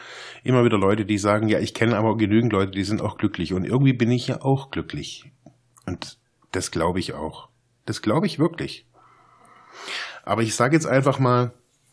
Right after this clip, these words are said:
als Vergleich, bei mir kostet,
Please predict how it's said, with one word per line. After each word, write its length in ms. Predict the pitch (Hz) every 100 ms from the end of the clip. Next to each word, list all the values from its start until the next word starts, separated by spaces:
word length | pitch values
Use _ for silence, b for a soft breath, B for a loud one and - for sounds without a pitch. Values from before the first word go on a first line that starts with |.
| _ _ _ _ B B B B B B -
als 220 | 107 -
Vergleich, 540 | 120 110 95 107 -
bei 80 | 98
mir 220 | 104 139
kostet, 720 | 143 - 139 - 139 - -